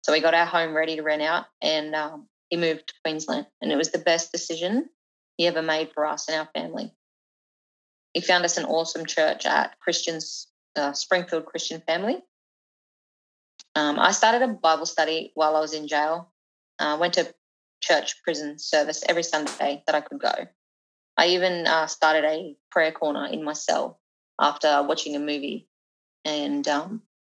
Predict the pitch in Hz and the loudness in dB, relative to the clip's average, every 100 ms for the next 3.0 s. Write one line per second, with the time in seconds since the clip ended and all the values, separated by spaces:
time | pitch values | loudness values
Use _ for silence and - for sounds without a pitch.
0 | _ 156 156 151 147 156 156 151 - 156 | _ 0 2 2 4 2 2 -2 -2 0
1 | 143 - 156 151 143 - 165 156 151 - | 0 2 0 0 -4 -4 0 0 -2 -2
2 | 156 - 175 160 - 147 143 - - - | 0 4 4 2 -2 -4 -4 -6 -8 -8